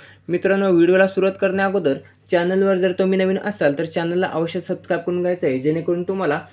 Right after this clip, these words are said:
पोलीस भरतीसाठी महत्त्वाचे जीकेचे तसेच चालू घडामोडीचे प्रश्न हे पाहावयास मिळतील. व्हिडिओ शेवटपर्यंत नक्की पाहायचा आहे, महत्त्वाचे प्रश्न इथे आपण कव्हर केलेले आहेत. त्याचबरोबर एक्स्ट्रा माहिती देखील आपण घेतलेली आहे, जी पोलीस भरतीमध्ये विचारली जाऊ शकते.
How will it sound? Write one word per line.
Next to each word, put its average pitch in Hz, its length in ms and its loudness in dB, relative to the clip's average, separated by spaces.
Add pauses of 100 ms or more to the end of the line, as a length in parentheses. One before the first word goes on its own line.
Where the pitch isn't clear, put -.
(220)
पोलीस 170 280 2
भरतीसाठी 185 500 -2
महत्त्वाचे 165 640 -2
जीकेचे 151 460 -2
तसेच 175 360 -4
चालू 160 240 -2
घडामोडीचे 165 280 -2
प्रश्न 180 320 -6
हे 147 140 -4
पाहावयास 151 580 -2
मिळतील. 175 440 -2 (380)
व्हिडिओ 151 260 2
शेवटपर्यंत 170 480 -2
नक्की 165 300 -2
पाहायचा 165 340 -2
आहे, 180 80 -2
महत्त्वाचे 160 380 -2
प्रश्न 170 300 -6
इथे 156 180 -4
आपण 180 320 -4
कव्हर 160 360 0
केलेले 170 340 -2
आहेत. 143 220 0 (380)
त्याचबरोबर 175 540 2 (220)
एक्स्ट्रा 151 320 -4
माहिती 151 280 -2
देखील 170 260 -2
आपण 156 280 -2 (180)
घेतलेली 160 340 -2
आहे, 143 100 2
जी 175 100 0
पोलीस 156 400 0
भरतीमध्ये 151 540 -2
विचारली 147 360 -2
जाऊ 147 240 0 (140)
शकते. 135 440 -4